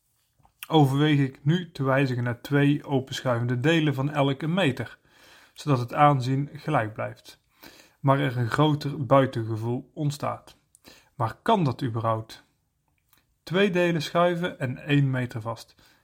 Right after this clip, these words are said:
En dan als doorwen-, eh, doorvalpreventie een spijltjeshekwerk. Voor de duidelijkheid, de afmetingen zijn tweeënhalve meter hoog, drie meter breed. De wens is dus twee keer één meter schuifbaar,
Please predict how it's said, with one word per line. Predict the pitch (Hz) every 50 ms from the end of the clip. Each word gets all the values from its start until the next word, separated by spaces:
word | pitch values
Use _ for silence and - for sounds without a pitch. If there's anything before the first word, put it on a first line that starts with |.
| _ _ _ _ _ _
En | - 139 165 214 254 247 - - _ _ _ _ _ _ _ _ _ _
dan | - 127 143 143 143 143
als | 147 139 120 110
doorwen-, | 113 151 175 175 170 165 165 156 147 143
eh, | - 151 139 139 139 143 139
doorvalpreventie | 135 160 170 156 151 151 147 147 147 131 139 143 143 143 - 143 131 - _ - _ _ _ _ -
een | 135 131 147 - -
spijltjeshekwerk. | - - - - 156 135 120 113 - - 127 - - - 127 123 - - 127 120 120 117 117 - - - _ _ _ _ _ _ _ - - - - - _ _ _ _ _ _ _
Voor | - - 143 123
de | 120
duidelijkheid, | 127 160 180 185 185 170 175 - 156 165 165 165 - - - -
de | 170 131 113 147
afmetingen | - - 147 - - 139 135 127 123 - 123 123 139 - - 131
zijn | 117 120 123 131 117 - _
tweeënhalve | - - 135 147 165 165 156 151 147 135 123 123
meter | 123 120 117 - 117
hoog, | 123 143 160 175 170 - - _ _ -
drie | 143 127 117 - 131 135 151 156
meter | 143 139 131 120 - 117
breed. | 117 120 120 120 139 139 - - _ _ _ _ - _ _ _ _
De | - 123 110
wens | 120 143 156 156 147 - -
is | - 123 117
dus | 120 120 110 - -
twee | - - 135 143 165 170
keer | 165 - 131 - - -
één | - 185 196 196 170 151
meter | 147 135 123 117 - - - -
schuifbaar, | - - - 143 151 151 143 139 151 147 147 151 147 -